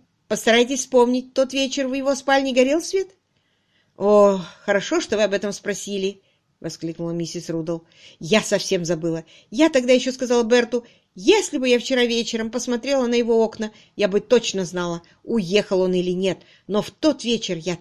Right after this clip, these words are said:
так устала, что моментально уснула, как только моя голова коснулась подушки». «Ах, вот как!» разочарованно протянул Кирк. «Ну ладно, это не столь важно. И так понятно, что он не ложился спать,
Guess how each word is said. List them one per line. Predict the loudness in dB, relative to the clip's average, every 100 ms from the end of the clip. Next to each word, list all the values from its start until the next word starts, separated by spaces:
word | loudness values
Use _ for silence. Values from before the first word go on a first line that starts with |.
| _
так | -4 -4 -8
устала, | -14 -6 -4 -4 -8 -14 -20 _
что | -10 -4 -2
моментально | 0 2 2 2 -2 -2 0 0 -4 -8
уснула, | -10 -6 -2 -2 -2
как | -6 -8
только | -6 -4 -4
моя | -4 -2
голова | -2 0 -2
коснулась | -6 -8 -10 -8
подушки». | -10 -10 -12 -14 -16 -16 _ _ _ _ _ _ _ _ _ _
«Ах, | -4 -2 -2 -2
вот | -2 0 0 0 -4
как!» | -6 -4 -4 -8 -14 _ _ _ _
разочарованно | -8 -6 -8 -10 -8 -6 -4 -6 -8
протянул | -12 -10 -10
Кирк. | -8 -10 -10 _ -20 -20 -20 -8
«Ну | 0
ладно, | 2 2 0
это | -2 -2
не | -6
столь | -4 -4
важно. | 0 0 0 -4 -8 -16 _ _
И | -8
так | -8 -6
понятно, | -4 -4 -4 -6
что | -6 -4
он | -2
не | 0
ложился | 0 0 -2 -4 -8
спать, | -4 -6